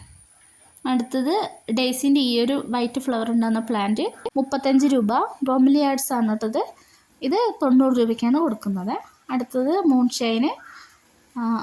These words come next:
കുറച്ചും കൂടി വലിയ പ്ലാന്റ് അൻപത് രൂപയ്ക്കാണ് കൊടുക്കുന്നത് കേട്ടോ. അടുത്തത് ഈ ഒരു ഡിസ്റ്റീരിയ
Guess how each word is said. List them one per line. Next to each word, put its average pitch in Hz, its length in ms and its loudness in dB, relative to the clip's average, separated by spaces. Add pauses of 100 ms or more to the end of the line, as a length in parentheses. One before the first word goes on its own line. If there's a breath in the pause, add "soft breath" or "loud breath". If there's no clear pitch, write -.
(640)
കുറച്ചും 285 320 0
കൂടി 330 220 4
വലിയ 277 280 4
പ്ലാന്റ് 262 260 2
അൻപത് 285 340 6
രൂപയ്ക്കാണ് 254 420 2
കൊടുക്കുന്നത് 226 380 0
കേട്ടോ. 285 160 0 (240)
അടുത്തത് 269 400 0
ഈ - 20 2 (100)
ഒരു 285 180 0
ഡിസ്റ്റീരിയ 269 460 -2